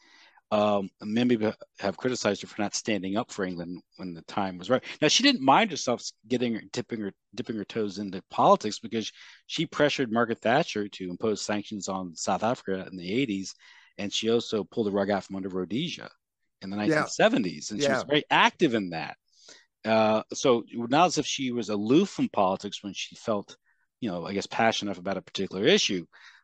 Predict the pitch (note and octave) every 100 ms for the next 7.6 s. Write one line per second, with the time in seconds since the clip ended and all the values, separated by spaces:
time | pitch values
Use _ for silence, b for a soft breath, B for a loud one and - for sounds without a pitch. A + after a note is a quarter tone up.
0 | _ A2+ A#2+ A#2 A2 - B B C3 -
1 | C#3+ B2+ D3 C#3+ D#3+ C#3 D#3 D#3 D3 -
2 | C3 A#2+ A#2 B2+ - C#3+ B2+ A2+ G2+ A2
3 | G2+ - - C3+ A#2+ B2 A#2 - - A2+
4 | A2+ A#2 G#2+ G2 - G#2+ G#2+ - A2 G2+
5 | G#2+ G#2+ G2+ G#2 - G#2 F#2 G2+ G#2 G#2
6 | G2+ B B B B A#2+ A#2 A2+ G#2+ G#2+
7 | G#2+ D3 D3+ C3 - C3